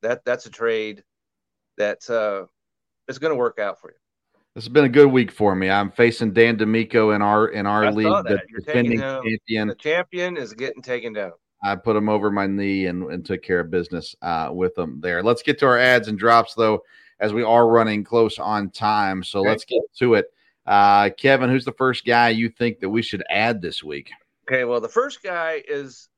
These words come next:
Speaker 1: happens, not coincidentally, to be a Texas Ranger, and that is the young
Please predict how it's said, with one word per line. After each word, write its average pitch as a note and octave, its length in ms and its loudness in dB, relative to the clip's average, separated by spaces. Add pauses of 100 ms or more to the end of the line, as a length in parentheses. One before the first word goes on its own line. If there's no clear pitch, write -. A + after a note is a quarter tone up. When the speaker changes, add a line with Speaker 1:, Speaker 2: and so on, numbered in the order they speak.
(160)
Speaker 1:
happens, D3 920 -10
not C3+ 240 -10
coincidentally, C3 800 -14 (260)
to B2 60 -12
be C#3+ 300 -6
a B2 100 -8
Texas A#2+ 420 -8
Ranger, A2+ 480 -10 (800)
and A2+ 220 -2
that C3+ 280 -2
is C3+ 380 -4
the A2+ 100 -12
young C#3 500 -10